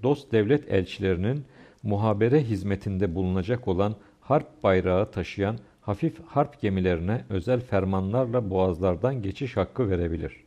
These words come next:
Bu maddelerdeki hükümler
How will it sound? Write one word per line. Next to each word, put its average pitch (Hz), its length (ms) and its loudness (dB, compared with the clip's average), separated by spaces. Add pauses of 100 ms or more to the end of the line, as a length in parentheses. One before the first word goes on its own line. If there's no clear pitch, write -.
(1700)
Bu 185 100 0
maddelerdeki 117 800 2
hükümler 92 600 -2